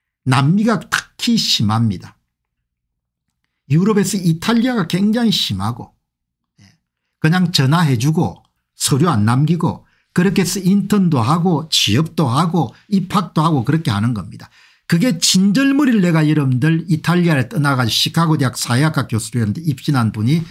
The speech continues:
쓴 책에 자기 조국을 떠나게 된 것이 정실주의, 나라가 그렇게 흘러가는 겁니다.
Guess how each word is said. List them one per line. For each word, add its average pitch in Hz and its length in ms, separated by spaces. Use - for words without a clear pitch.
쓴 156 320
책에 170 540
자기 165 340
조국을 165 440
떠나게 147 340
된 113 160
것이 117 240
정실주의, 127 840
나라가 170 460
그렇게 196 360
흘러가는 101 640
겁니다. - 260